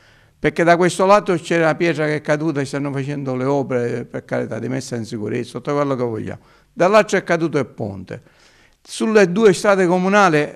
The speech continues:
da una, da un lato c'è stata una frana di terra, dall'altro una, un'altra frana su cui, insomma, non so come si dovrà intervenire. Ecco,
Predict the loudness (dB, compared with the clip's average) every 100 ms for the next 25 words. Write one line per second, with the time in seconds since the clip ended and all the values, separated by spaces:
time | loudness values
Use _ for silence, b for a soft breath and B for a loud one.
0 | -10 -2 -2 -2 -4 -2 2 2 0 -2
1 | -4 -4 -2 0 0 0 0 0 0 -4
2 | 0 4 4 0 -10 -10 b b 0 2
3 | 4 2 0 -4 -2 -4 -6 -8 -4 -2
4 | 0 -2 -2 0 0 0 -2 -4 -8 -12
5 | -8 -6 -6 -6 -6 -4 -6 -6 -10 -6
6 | -6 -4 -8 b b b -4 0 4 2
7 | 2 -2 -2 -4 -4 -8 -10 -10 -10 -10